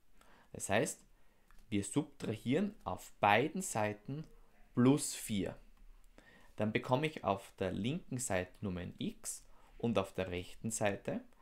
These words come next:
bekomme ich null minus vier und das ist minus vier. Minus vier ist jetzt eine Zahl, die nicht in den natürlichen Zahlen mehr vorhanden ist.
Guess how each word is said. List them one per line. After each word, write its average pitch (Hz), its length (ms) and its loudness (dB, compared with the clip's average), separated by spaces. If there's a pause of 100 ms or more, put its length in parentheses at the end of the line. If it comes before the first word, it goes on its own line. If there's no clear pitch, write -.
(340)
bekomme 107 360 0
ich - 160 -6
null 110 480 2
minus 92 520 -4
vier 160 380 -2 (640)
und 127 240 -2
das 90 280 -2
ist - 420 -4 (280)
minus 110 460 -2
vier. - 400 -6 (2500)
Minus 202 440 4
vier 156 260 0
ist 202 120 -2
jetzt 156 140 -4
eine 110 180 0
Zahl, 95 540 2 (600)
die 147 100 -2
nicht 180 300 0
in 160 80 -4
den 165 80 -2
natürlichen 156 560 -2
Zahlen 92 320 2
mehr 90 120 0
vorhanden 87 540 -6
ist. - 320 -14